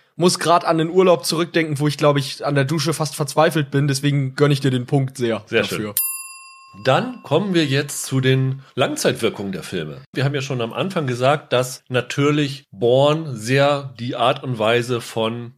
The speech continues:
Speaker 2: Casino Royale beeinflusst hat. Also eigentlich schon gleich die Anfangsszene von Casino Royale ist ja diese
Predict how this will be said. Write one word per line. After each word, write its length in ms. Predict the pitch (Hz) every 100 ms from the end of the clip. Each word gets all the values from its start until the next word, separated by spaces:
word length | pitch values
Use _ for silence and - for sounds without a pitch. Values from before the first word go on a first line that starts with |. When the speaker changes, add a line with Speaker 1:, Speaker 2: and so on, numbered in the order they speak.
| _
Speaker 2:
Casino 680 | 135 131 147 147 143 135 - 117
Royale 560 | 123 127 127 196 135 - _
beeinflusst 560 | 123 104 95 85 -
hat. 200 | 73 -
Also 160 | - -
eigentlich 420 | - 151 190 170 -
schon 200 | 147 135
gleich 380 | 123 131 143 - -
die 100 | 143
Anfangsszene 680 | 131 247 190 151 - 156 151
von 160 | 147
Casino 360 | 135 135 139 131
Royale 520 | 123 110 82 76 71 _ _
ist 260 | 131 135 139
ja 200 | 120 117
diese 640 | - 123 113 117 110